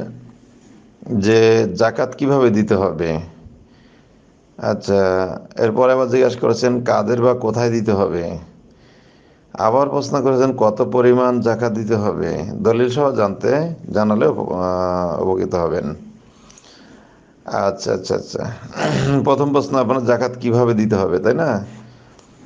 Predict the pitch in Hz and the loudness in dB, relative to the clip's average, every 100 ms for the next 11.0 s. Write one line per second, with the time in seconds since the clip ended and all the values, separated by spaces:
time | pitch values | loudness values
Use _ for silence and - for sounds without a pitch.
0 | - - - - - - - - - 92 | -20 -20 -20 -16 -14 -14 -16 -14 -6 0
1 | 104 107 - 117 104 - 104 110 117 107 | 2 2 2 2 0 -2 0 2 2 0
2 | 101 101 95 90 80 98 120 139 131 143 | 0 0 0 0 0 0 0 0 0 2
3 | 156 151 127 135 170 - - - - - | 4 4 4 2 2 -4 -14 -20 -20 -20
4 | _ _ _ _ - - - _ _ - | _ _ _ _ -20 -20 -20 _ _ 0
5 | 110 117 117 123 139 170 160 143 123 110 | 2 2 4 4 4 2 0 -2 -2 0
6 | 113 117 92 120 123 120 107 - 85 80 | 2 2 2 0 0 0 -4 -4 -4 -4
7 | - 120 165 190 107 107 - - - _ | -6 -2 0 0 -2 -8 -16 -20 -20 _
8 | - - 110 - 123 123 104 110 104 131 | -14 -4 -4 0 -2 0 0 0 2 2
9 | 180 190 - - - - - _ - 113 | 2 -4 -12 -20 -20 -20 -20 _ 0 2
10 | 110 104 - 98 - 98 107 113 113 - | 2 -2 -4 -6 -4 0 2 4 2 0